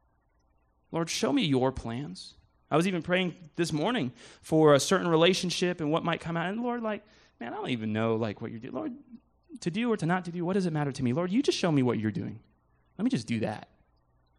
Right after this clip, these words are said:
Let me be content in that. Right? I wonder, uh, how, how, how good did Paul or Saul's plans, "I'm gonna go beat up all these Christians down in Damascus."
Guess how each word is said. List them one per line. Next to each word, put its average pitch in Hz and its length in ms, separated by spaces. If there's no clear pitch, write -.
Let 160 80
me 214 60
be 214 100
content 160 380
in 110 80
that. 123 260
Right? 143 360
I 151 60
wonder, 190 460
uh, 135 60
how, 214 300
how, 294 380
how 277 160
good 180 320
did 131 180
Paul 165 420
or 127 140
Saul's 160 400
plans, 143 480
"I'm 135 100
gonna 139 120
go 135 180
beat 135 260
up 170 100
all 170 140
these 185 160
Christians 127 380
down 147 320
in 156 120
Damascus." 131 580